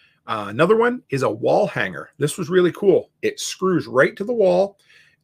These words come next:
and it gives you kind of a, a half wire mesh holder that you could put a five gallon bucket in. So if you need to store your buckets up off the floor, those are great. Uh, paint sporing,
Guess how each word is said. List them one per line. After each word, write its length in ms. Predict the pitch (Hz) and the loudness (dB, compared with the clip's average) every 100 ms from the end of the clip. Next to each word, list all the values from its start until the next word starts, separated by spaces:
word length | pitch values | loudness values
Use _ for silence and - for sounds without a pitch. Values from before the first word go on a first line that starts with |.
| - | -8
and 160 | 135 | -6
it 120 | 127 135 | -4 0
gives 220 | 151 147 | 0 0
you 80 | 156 | -6
kind 240 | - 147 | -4 -4
of 100 | 120 | -4
a, 220 | 117 113 110 | -6 -8 -10
a 140 | 107 | -12
half 460 | - 156 156 156 - | -6 -2 -2 -4 -6
wire 360 | 117 135 156 | -2 0 -2
mesh 480 | 131 123 131 - - _ _ _ - | -2 -2 -4 -10 -16 _ _ _ -6
holder 500 | - 165 104 117 - _ _ | 0 2 2 -4 -8 _ _
that 120 | - | -14
you 60 | 120 | -12
could 140 | - | -10
put 120 | - 120 | -8 -8
a 40 | |
five 260 | 131 120 117 | -4 -4 -2
gallon 260 | 120 120 | -4 -4
bucket 300 | 117 123 95 | -6 -6 -10
in. 120 | 85 | -12
So 120 | - 92 | -12 -10
if 80 | |
you 80 | 95 | -8
need 180 | 110 110 | -8 -8
to 60 | 90 | -10
store 340 | - 139 139 | -8 -4 -2
your 120 | 131 | -2
buckets 380 | 117 127 120 - 117 | -4 -4 -8 -10 -8
up 160 | 120 - | -8 -6
off 300 | 117 127 - | -6 -6 -12
the 80 | |
floor, 400 | - 139 175 220 - _ _ _ - | -4 2 2 0 -6 _ _ _ -2
those 220 | 120 110 | 0 0
are 80 | 90 | -6
great. 480 | - 117 104 87 _ _ _ _ _ - | -4 -2 -2 -4 _ _ _ _ _ -10
Uh, 140 | 101 | -8
paint 400 | - 175 208 - | -4 -2 -2 -4
sporing, 640 | - - - 143 170 170 | -10 -10 -2 0 2 0